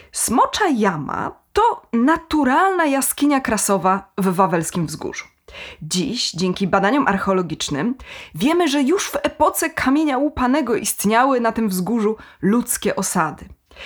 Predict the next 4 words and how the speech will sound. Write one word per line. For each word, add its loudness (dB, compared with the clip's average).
Niewykluczone, 2
że 0
odnalezienie 0
jakichś -4